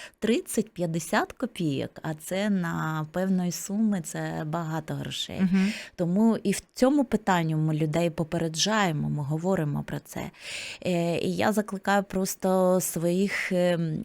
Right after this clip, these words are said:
Speaker 1: людей, які в моїй професії, навчатися і дізнаватися цих моментів. Дуже важко, коли ти не маєш можливості пос-,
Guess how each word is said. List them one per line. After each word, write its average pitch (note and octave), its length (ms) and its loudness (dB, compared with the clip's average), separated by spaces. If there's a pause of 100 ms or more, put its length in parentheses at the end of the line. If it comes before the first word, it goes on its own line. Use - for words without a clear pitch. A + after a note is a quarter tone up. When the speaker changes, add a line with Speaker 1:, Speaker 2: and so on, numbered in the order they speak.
(140)
Speaker 1:
людей, F#3+ 520 2
які G3 320 0
в G3 60 4
моїй F#3+ 360 2
професії, G3+ 680 0
навчатися F3 1080 0
і D#3+ 260 -4
дізнаватися F#3 880 2
цих - 240 -10
моментів. D#3 480 -2 (340)
Дуже G3 280 2
важко, A3+ 380 4
коли G#3 280 2
ти G#3 180 0
не F#3+ 80 4
маєш G3 460 2 (380)
можливості G3 880 4 (240)
пос-, F#3 380 2